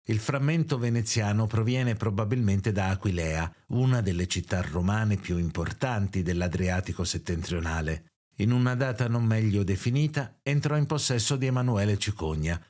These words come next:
uno degli eruditi più illustri della Venezia dell'Ottocento.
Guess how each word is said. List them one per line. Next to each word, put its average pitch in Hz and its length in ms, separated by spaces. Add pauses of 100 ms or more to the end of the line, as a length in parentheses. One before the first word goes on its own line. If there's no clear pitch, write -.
uno 120 280
degli 101 260
eruditi 104 520
più 87 180
illustri 127 580
della 98 280
Venezia 107 420
dell'Ottocento. 113 960